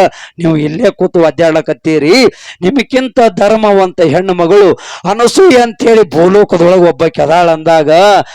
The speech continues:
ಅವು ಮೂರಕ್ಕ ಹೊಟ್ಯಾಗ ಬೆಂಕಿ ಹಾಕದಂಗ ಆಯ್ತ್ರಿ. ಏನಾಯ್ತು? ಹೊಟ್ಯಾಗ ಬೆಂಕಿ ಹಾಕದಂಗ ಆಯ್ತು. ಅವ್ರಂದ್ರು,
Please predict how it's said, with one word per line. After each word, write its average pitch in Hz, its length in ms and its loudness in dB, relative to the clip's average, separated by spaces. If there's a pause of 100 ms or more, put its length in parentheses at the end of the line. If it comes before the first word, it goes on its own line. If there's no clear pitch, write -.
(200)
ಅವು 233 220 2
ಮೂರಕ್ಕ 208 520 0
ಹೊಟ್ಯಾಗ 202 520 0
ಬೆಂಕಿ 190 320 -2
ಹಾಕದಂಗ 180 340 -4
ಆಯ್ತ್ರಿ. 160 380 -4 (280)
ಏನಾಯ್ತು? 190 680 -2 (840)
ಹೊಟ್ಯಾಗ 269 420 0
ಬೆಂಕಿ 254 260 0
ಹಾಕದಂಗ 240 360 0
ಆಯ್ತು. 233 420 2
ಅವ್ರಂದ್ರು, 240 840 4